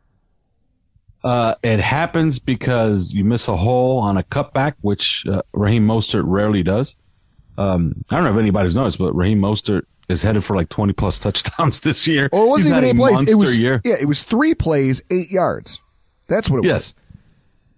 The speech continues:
Speaker 1: Yeah. We, uh, I think we got six on one of them. Okay.
Speaker 2: <laughs>
Speaker 1: And then, uh, uh, Tua tries to take off because there's nobody, and you watch the all twenty-two, there's not a soul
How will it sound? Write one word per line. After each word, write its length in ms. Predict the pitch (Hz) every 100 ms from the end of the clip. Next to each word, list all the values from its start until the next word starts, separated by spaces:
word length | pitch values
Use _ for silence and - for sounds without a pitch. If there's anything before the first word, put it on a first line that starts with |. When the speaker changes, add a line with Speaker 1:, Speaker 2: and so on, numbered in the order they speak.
| -
Speaker 1:
Yeah. 220 | 127 87 -
We, 100 | 139
uh, 300 | 131 135 127
I 140 | 120
think 140 | 135 185
we 60 |
got 140 | 127 110
six 300 | - 175 -
on 100 | 101
one 160 | 117
of 60 | 92
them. 200 | - - _ _ - -
Okay. 340 | 90 104 117 -
Speaker 2:
<laughs> 60 | - - 508 - _ _ _
Speaker 1:
And 200 | - 120
then, 160 | 131 139
uh, 420 | 131 117 110 104 -
uh, 380 | 113 110 104 90 - _ - - -
Tua 180 | 180 214
tries 220 | 185 147
to 80 | 131
take 320 | - 131 -
off 340 | 113 113 135 -
because 220 | 104 104
there's 140 | 101
nobody, 360 | 92 120 117 117
and 160 | 117 117
you 140 | 104
watch 260 | 139 240 -
the 120 | 120
all 100 | 110
twenty-two, 480 | 107 107 90 - 143
there's 180 | 127 208
not 200 | 175 95
a 40 |
soul 600 | - - - 135 104 85